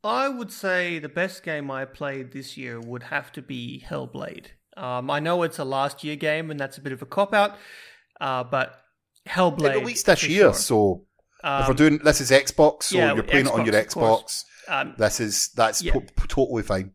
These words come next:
Speaker 1: If, if I had to pick a game that only came out this year, I would probably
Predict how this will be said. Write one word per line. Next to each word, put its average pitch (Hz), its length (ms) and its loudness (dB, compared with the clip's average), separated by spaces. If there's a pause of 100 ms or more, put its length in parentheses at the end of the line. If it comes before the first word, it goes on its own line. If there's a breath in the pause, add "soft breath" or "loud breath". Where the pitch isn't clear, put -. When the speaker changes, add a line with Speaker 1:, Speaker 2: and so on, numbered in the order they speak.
(140)
Speaker 1:
If, - 280 -8
if 196 140 -6
I 185 60 2
had 214 160 0
to - 80 -12
pick 196 240 -6
a - 20 -20
game 160 280 -6
that - 260 -12
only 165 400 -4
came 147 340 -4
out 139 220 -4
this 139 240 -12
year, 131 200 -6
I 127 100 -4
would 123 160 -10
probably 135 600 -12